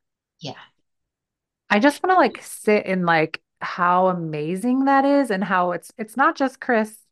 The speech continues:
Speaker 2: Lots of people in this room have had ten thousand dollar months, are working on it or, you know, whatever. And it's not always just about the money, but, like, to go from a goal of two thousand dollars a month,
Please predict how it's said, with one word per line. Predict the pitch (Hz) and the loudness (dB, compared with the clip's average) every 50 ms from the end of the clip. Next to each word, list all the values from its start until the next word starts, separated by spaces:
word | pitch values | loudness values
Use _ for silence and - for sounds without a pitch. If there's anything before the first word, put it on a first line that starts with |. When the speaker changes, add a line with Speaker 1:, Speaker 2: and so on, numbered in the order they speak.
| _ _ _ | _ _ _
Speaker 2:
Lots | - 185 202 226 220 - | -4 -2 -2 -2 -2 -6
of | 220 214 | -10 -6
people | - 208 208 - 196 196 190 | -6 -6 -6 -4 -4 -4 -4
in | 185 | -4
this | 190 190 180 - | -4 -8 -10 -10
room | 185 180 180 180 180 | -10 -8 -8 -6 -6
have | 185 180 | -6 -4
had | 175 175 170 165 - | -2 -2 -4 -4 -2
ten | 185 180 180 170 | -6 -6 -2 0
thousand | 170 165 165 170 180 | 0 0 0 -2 -2
dollar | 175 165 165 160 160 | -2 -2 0 -2 -2
months, | 165 160 156 160 165 180 - - - _ - - - - _ _ _ | -2 -2 -4 -4 -4 -8 -12 -16 -20 _ -20 -20 -20 -20 _ _ _
are | - 170 165 | -2 -2 0
working | 151 175 180 175 - 190 185 180 | 2 2 0 0 0 -4 -2 0
on | 170 160 160 160 | 2 2 2 2
it | 165 160 160 165 - | 2 0 0 -2 -2
or, | 160 156 151 151 151 - | -2 -2 -2 -2 -2 -4
you | - 185 175 | -6 -6 -4
know, | 156 147 147 | -4 -4 -4
whatever. | 151 175 175 170 160 160 151 139 156 175 - - | -4 -2 -2 -2 -2 -2 -4 -4 -6 -8 -8 -8
And | 180 180 | -8 -8
it's | 175 170 - | -8 -6 -2
not | 190 196 220 214 - | 0 0 0 0 -2
always | 202 185 196 196 196 185 | -2 -2 0 -2 -2 -2
just | 180 180 - | -4 -8 -8
about | 185 175 175 - - | -6 -6 -6 -4 -4
the | 180 | -6
money, | 170 165 160 151 165 185 214 | -4 -4 -4 -4 -2 -2 0
but, | 196 185 - - | 0 0 0 0
like, | 175 165 165 - _ - - - _ _ _ _ - | -2 -4 -4 -6 _ -20 -20 -20 _ _ _ _ -6
to | 233 190 | -6 -6
go | 170 - 196 190 208 233 | 0 2 2 4 4 4
from | 240 240 - 285 277 | 2 0 -2 -2 0
a | 262 214 | 0 -2
goal | 170 - 175 175 175 175 175 | -2 -2 -2 -2 -2 -2 -2
of | 165 160 160 - | -4 -6 -6 -10
two | - - 247 233 | -12 -6 -6 -4
thousand | 220 - 170 165 180 170 190 180 | -2 0 0 0 0 0 0 0
dollars | 170 165 160 160 165 165 160 | 2 2 2 2 2 2 0
a | 165 | 0
month, | 165 156 156 156 147 156 165 - | -2 -4 -4 -4 -4 -6 -6 -10